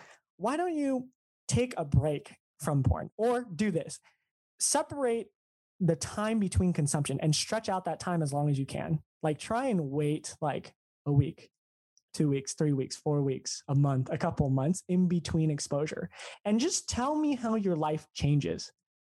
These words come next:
And, and, and, and tell me, like, does life seem better? Uh, is your dopamine release, like, any different? Do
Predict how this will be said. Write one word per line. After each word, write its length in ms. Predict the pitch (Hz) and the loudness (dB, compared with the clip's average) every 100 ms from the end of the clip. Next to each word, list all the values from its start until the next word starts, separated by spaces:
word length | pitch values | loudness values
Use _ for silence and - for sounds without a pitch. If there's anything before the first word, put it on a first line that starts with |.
| _ | _
And, 160 | 208 220 214 | -2 0 0
and, 100 | 226 | 0
and, 400 | 233 240 226 247 | 0 0 0 0
and 200 | 226 214 | 0 0
tell 180 | 294 | 0
me, 340 | 339 311 294 247 | 0 0 0 0
like, 280 | 175 156 - - | -2 -2 -6 -6
does 280 | 156 220 185 | -2 0 0
life 260 | 170 190 190 | -2 -2 -2
seem 280 | - 180 147 | 0 2 2
better? 440 | 143 147 - 160 _ | 0 -2 -4 -8 _
Uh, 160 | 190 165 - - | -2 -2 -4 -4
is 280 | 202 190 160 | 0 0 0
your 280 | 180 180 175 _ - | 0 0 -4 _ -4
dopamine 480 | 202 202 202 202 185 | 0 4 4 4 2
release, 420 | 165 175 214 - | 0 2 0 0
like, 180 | 147 143 | -2 0
any 160 | 160 147 | 2 2
different? 480 | 135 170 - - - | 2 0 -2 -8 -4
Do 400 | 185 185 175 165 | 0 2 2 0